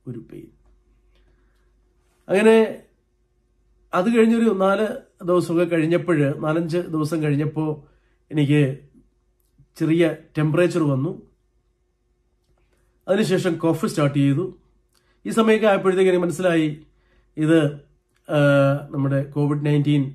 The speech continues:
ആണ്. പെട്ടെന്ന് ഹോസ്പിറ്റലുമായിട്ട് ബന്ധപ്പെട്ടു. അവിടുന്ന് കൺഫേം ചെയ്തു. ആ, പതിനാല് ദിവസത്തെ ഐസൊലേഷൻ, വീട്ടിൽ തന്നെ കഴിഞ്ഞുകൂടുക, എന്തെങ്കിലും, ആ, കണ്ടീഷൻസ് വേഴ്സ് ആയാൽ, ആ,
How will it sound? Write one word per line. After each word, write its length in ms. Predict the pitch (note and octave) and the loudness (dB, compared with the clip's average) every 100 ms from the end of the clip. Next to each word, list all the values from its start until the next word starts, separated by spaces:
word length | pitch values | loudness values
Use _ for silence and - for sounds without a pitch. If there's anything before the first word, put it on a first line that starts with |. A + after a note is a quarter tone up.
| - | -8
ആണ്. 340 | C3 D3 F3 | -4 -2 -4
പെട്ടെന്ന് 960 | A3 _ _ _ _ _ _ - G#3 F#3 | -6 _ _ _ _ _ _ -8 0 2
ഹോസ്പിറ്റലുമായിട്ട് 420 | F#3+ G3 G3 F#3 | 2 2 2 2
ബന്ധപ്പെട്ടു. 600 | E3 D#3+ D3+ E3 G3+ A3+ - _ _ _ _ _ - | 0 0 0 0 -2 -4 -10 _ _ _ _ _ -10
അവിടുന്ന് 200 | D#3 D#3 | -6 -2
കൺഫേം 380 | D3+ D#3 F3+ F#3 | -2 0 0 2
ചെയ്തു. 420 | F3+ F#3 A3+ - _ _ _ _ _ _ _ _ _ _ _ _ - | 0 0 -2 -6 _ _ _ _ _ _ _ _ _ _ _ _ -4
ആ, 220 | E3 D#3 | 0 0
പതിനാല് 440 | D3+ F3+ F3+ F3 | 4 4 4 4
ദിവസത്തെ 500 | D#3+ D3+ D3 D3+ D3 - | 2 0 -2 -4 -4 -6
ഐസൊലേഷൻ, 600 | D3+ D3 E3 E3+ G3+ A3 - _ _ _ _ _ _ _ _ - | -6 -2 0 0 -2 -12 -16 _ _ _ _ _ _ _ _ -4
വീട്ടിൽ 240 | E3+ D#3+ | -2 0
തന്നെ 460 | E3 E3 D#3+ - - | 2 2 0 -6 -4
കഴിഞ്ഞുകൂടുക, 560 | D3 D3 D#3 D3+ F3 G#3 - | 0 2 2 2 0 -2 -6
എന്തെങ്കിലും, 680 | E3+ E3+ F3 F3 E3 - - _ _ _ _ _ _ _ - | -2 0 0 0 -2 -4 -12 _ _ _ _ _ _ _ -14
ആ, 100 | D#3 | -10
കണ്ടീഷൻസ് 500 | D#3+ E3+ F3+ F3 D#3+ | -4 0 0 0 -4
വേഴ്സ് 300 | D3+ E3 F3 | 0 0 2
ആയാൽ, 320 | F3+ F3+ G#3 B3+ - _ _ _ _ _ _ - | 2 2 2 -4 -14 _ _ _ _ _ _ -4
ആ, 400 | E3+ D#3+ D#3 D3+ | 0 2 2 0